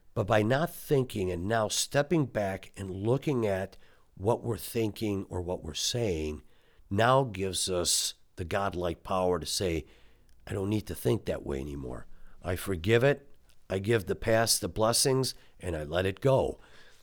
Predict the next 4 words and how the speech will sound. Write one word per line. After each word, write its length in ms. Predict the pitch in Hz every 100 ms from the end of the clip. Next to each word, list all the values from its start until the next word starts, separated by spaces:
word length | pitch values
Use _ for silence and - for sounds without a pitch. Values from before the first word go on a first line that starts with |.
| - - _ _ _ _
It's 200 | 151 -
a 60 | 131
difficult 560 | 101 135 131 - 113
challenge. 840 | - 139 131 120 - - - -